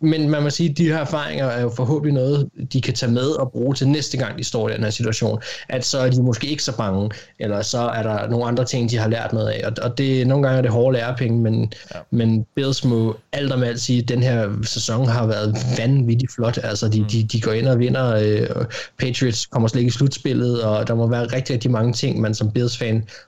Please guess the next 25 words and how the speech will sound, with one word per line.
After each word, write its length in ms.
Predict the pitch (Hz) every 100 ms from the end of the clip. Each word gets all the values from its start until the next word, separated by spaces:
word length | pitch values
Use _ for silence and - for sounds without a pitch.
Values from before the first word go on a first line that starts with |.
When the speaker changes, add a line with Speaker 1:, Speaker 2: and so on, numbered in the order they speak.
| _
Speaker 1:
på 60 | -
trods 400 | 120 - 139 127
af, 40 |
at 80 | 135
man 140 | 123 120
ikke 180 | 123 120 - -
kommer 200 | - 123
til 140 | 117 -
Super 240 | 131 123
Bowl, 240 | 113 110 107
må 80 |
sige, 360 | 107 117 117 113 _ _ _ _ -
hold 200 | 139 123
da 60 |
op. 200 | 104 101 104
Altså, 160 | - 113
det, 320 | 117 110 110
det, 160 | 113
det 100 | 117
var 80 | 117
virkelig 260 | 113 107 113
en 60 |
flot 220 | 104 107 -
sæson. 340 | 117 104 107 -
Speaker 2:
Ja. 40 | -